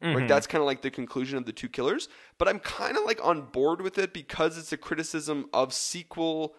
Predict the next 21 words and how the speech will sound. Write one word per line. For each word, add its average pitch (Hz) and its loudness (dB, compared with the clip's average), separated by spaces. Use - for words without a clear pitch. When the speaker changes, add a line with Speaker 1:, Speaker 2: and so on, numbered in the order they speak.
Speaker 1:
fatigue. - -12
Like, 143 2
Speaker 2:
Right. 110 4
Speaker 1:
who 208 -2
else 165 4
can 165 -6
you 147 -12
get 143 -2
to 147 -4
become 131 -4
your 123 -4
secret - -6
killer? 139 -6
So - 0
we 160 0
make 156 0
it, 190 0
like, 143 4
the 156 4
very 156 4
clearly 165 0